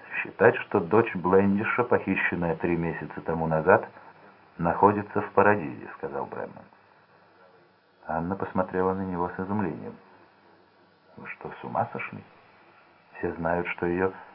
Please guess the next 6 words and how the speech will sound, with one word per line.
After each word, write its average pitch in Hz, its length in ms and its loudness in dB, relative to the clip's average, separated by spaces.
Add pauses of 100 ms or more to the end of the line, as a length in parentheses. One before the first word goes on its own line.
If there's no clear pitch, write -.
(140)
похитил 95 500 2
Райли. 120 400 10 (1000)
Куда 123 220 2
это 120 160 -2
вы 135 80 -2
клоните?» - 520 -2